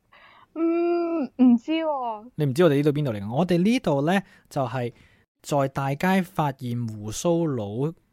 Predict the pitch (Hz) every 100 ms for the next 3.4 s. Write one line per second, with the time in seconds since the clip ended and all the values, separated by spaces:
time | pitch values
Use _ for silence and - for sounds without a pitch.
0 | _ _ - 180 127 156 143 127 117 107
1 | 123 117 101 98 92 98 110 _ _ _
2 | _ 123 104 92 - - _ 123 117 147
3 | 123 101 92 98